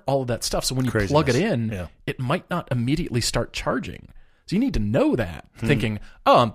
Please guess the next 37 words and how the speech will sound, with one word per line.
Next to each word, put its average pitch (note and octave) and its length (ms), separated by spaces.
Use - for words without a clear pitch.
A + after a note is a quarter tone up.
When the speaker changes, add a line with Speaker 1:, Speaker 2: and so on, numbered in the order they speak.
Speaker 1:
it's A#2 100
plugged A#2 280
in, E3 140
it's G2 140
charging, C3+ 380
right?" C3+ 220
Well, G#2+ 100
no, G2 680
Speaker 2:
Not G2 100
Speaker 1:
because G2+ 440
Speaker 2:
until, F2 320
not G#2 140
until A2 200
later. G#2+ 320
Speaker 1:
it - 60
Speaker 2:
Yeah. G#2 120
Speaker 1:
knows G#2 220
where A2+ 140
Speaker 2:
Interesting G2+ 160
Speaker 1:
you're C#3+ 80
Speaker 2:
point. - 160
Speaker 1:
at. F#2 160
It, - 80
Speaker 2:
Interesting A#2 300
Speaker 1:
so - 40
you A#2+ 40
Speaker 2:
point. A#2+ 100
Speaker 1:
need A#2+ 80
to A2 60
know A2 140
how B2 260
long D3 500
to C3 100
leave A#2+ 180
it A2 80
in G2 260
to - 120